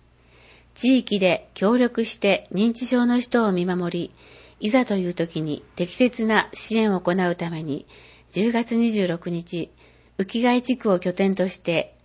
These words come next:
黒笹、麻布、高根、阿弥陀堂の北吉地区の各行政区が合同で、徘徊高齢者創作模擬訓練を行いました。訓練では、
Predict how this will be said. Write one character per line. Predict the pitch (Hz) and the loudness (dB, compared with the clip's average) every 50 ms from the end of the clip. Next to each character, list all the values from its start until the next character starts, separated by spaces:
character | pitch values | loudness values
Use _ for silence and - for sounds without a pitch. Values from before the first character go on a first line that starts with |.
| _ _ | _ _
黒 | - - 190 214 233 | -6 -2 0 0 0
笹、 | 226 220 214 208 - - 196 190 185 - - _ _ - _ _ | 2 0 -2 -2 -2 -4 -4 -2 -2 -6 -8 _ _ -20 _ _
麻 | - 156 170 - 196 190 185 180 | -6 -6 0 2 2 2 2 2
布、 | 185 180 175 175 170 165 - - _ - - - _ _ | 0 -2 -4 -4 -4 -4 -8 -10 _ -20 -20 -20 _ _
高 | - 185 185 - 208 196 208 202 | -8 -8 -4 -2 -2 0 0 0
根、 | 196 190 190 180 170 - - - - - _ _ _ | -2 -2 -2 -4 -6 -8 -12 -20 -20 -20 _ _ _
阿 | - 180 185 | -4 -2 0
弥 | 214 233 | 0 2
陀 | 214 233 226 214 | 4 4 2 4
堂 | 214 208 208 208 208 | 2 2 2 2 0
の | 208 202 190 - - | 0 -2 -4 -6 -8
北 | - - - 233 247 247 | -8 -2 0 2 2 2
吉 | 262 254 - | 0 -2 -4
地 | - - 247 | -4 -6 -4
区 | 254 - 190 | -2 -2 -2
の | 170 151 147 - - _ _ | -2 -2 -4 -8 -10 _ _
各 | - 208 247 - 254 190 | -4 -4 -2 -2 -4 -2
行 | 190 185 | -2 -2
政 | 196 190 - 190 185 180 180 | -2 -2 -2 0 0 0 0
区 | 160 | -4
が | 160 160 160 | -6 -6 -6
合 | 160 170 175 196 196 | -4 -2 -2 -2 0
同 | 196 190 190 185 | 2 0 0 2
で、 | 175 175 175 170 - - - _ _ _ _ _ _ _ _ | 0 0 -2 -2 -4 -8 -18 _ _ _ _ _ _ _ _
徘 | - - 208 269 269 | -2 2 2 2 2
徊 | 269 269 269 254 | 2 0 0 0
高 | 262 - 262 254 247 | 0 0 0 0 2
齢 | 247 240 226 196 | 2 0 -2 -2
者 | - - 156 151 156 - _ | -4 -4 -6 -6 -6 -10 _
創 | - - - 202 240 | -16 -6 -4 -4 -2
作 | - 269 254 254 262 202 | -2 -2 -2 0 0 0
模 | 185 202 202 | 0 0 -2
擬 | 220 233 | -2 -4
訓 | 233 - 269 262 240 | 0 2 4 4 4
練 | 208 190 180 175 | 2 0 -2 -2
を | 165 151 143 | -4 -6 -6
行 | - 175 | -6 -6
い | 180 180 165 165 | -4 -4 -6 -6
ま | 170 160 | -8 -10
し | 170 - | -12 -14
た。 | - - - - _ _ _ _ _ _ _ _ _ _ _ _ _ _ _ _ _ _ _ _ _ _ _ _ _ _ _ | -16 -16 -18 -18 _ _ _ _ _ _ _ _ _ _ _ _ _ _ _ _ _ _ _ _ _ _ _ _ _ _ _
訓 | - - 208 214 214 | -4 0 2 2 2
練 | 196 185 185 180 | 2 0 -2 -2
で | 175 165 160 | -2 -2 -4
は、 | 180 165 160 175 - | -4 -6 -8 -10 -12